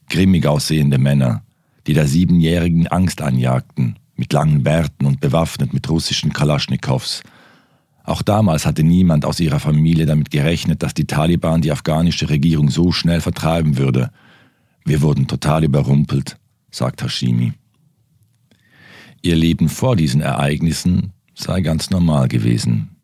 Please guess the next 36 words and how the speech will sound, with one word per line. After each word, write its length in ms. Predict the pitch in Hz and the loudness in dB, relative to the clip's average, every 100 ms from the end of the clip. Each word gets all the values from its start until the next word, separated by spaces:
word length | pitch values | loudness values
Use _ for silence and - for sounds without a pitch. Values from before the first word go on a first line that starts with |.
| _ _ - | _ _ -14
Sie 220 | - 64 | -6 0
wuchs 280 | 78 85 - | 0 0 -4
als 240 | 69 67 | -6 -6
zweitjüngste 680 | - 73 73 - 78 - 73 | -4 -2 -2 0 -2 -2 -4
Tochter 400 | - 87 - 90 | -2 -2 -2 -4
in 120 | 80 | 0
einer 240 | 73 69 64 | 0 0 0
wohlhabenden 720 | 73 80 67 78 76 76 78 | 0 0 0 0 0 0 0
Herater 440 | 64 69 71 73 | 0 0 -2 -4
Familie 500 | 69 71 67 78 80 | -2 0 2 2 0
zusammen 500 | 78 - - 69 85 | -2 -2 0 2 2
mit 140 | 82 - | 0 -2
ihren 260 | 76 135 | 0 0
vier 300 | 131 - 82 | 0 0 -2
Schwestern 520 | 82 82 78 - 82 71 | 0 -2 -4 -4 -2 -2
und 140 | - | -2
zwei 220 | 67 71 | 0 0
Brüdern 360 | 73 80 80 67 | 0 0 2 0
auf. 440 | 67 65 - - - - - - - _ _ _ | 0 -2 -4 -12 -20 -20 -20 -20 -20 _ _ _
Ihr 160 | - 69 | -4 -2
Vater 520 | - 67 - 82 87 | 0 -2 -2 -4 -2
arbeitete 520 | 71 82 85 - 73 | -2 0 -2 -4 -4
als 140 | 65 - | -4 -2
Staatsanwalt 720 | 65 73 - 78 76 80 - | -2 -2 -4 -2 -2 -2 -2
beim 160 | 67 | 0
Militär, 680 | 64 62 - 64 67 80 - - | 0 -2 -2 -2 -2 -2 -6 -10
ihre 200 | - 57 | -8 -2
Mutter 340 | 65 71 - 71 | 0 0 0 0
war 120 | 64 | 0
bis 160 | 69 - | -2 -4
zur 140 | 67 | -2
Geburt 560 | 65 67 69 78 - - | -2 0 0 -2 -8 -8
des 120 | - | -6
ersten 400 | 69 67 - 65 | -4 -4 -4 -4
Kindes 360 | 71 67 73 | -2 -2 0
Lehrerin. 560 | 69 65 60 55 55 | 0 0 0 -2 -2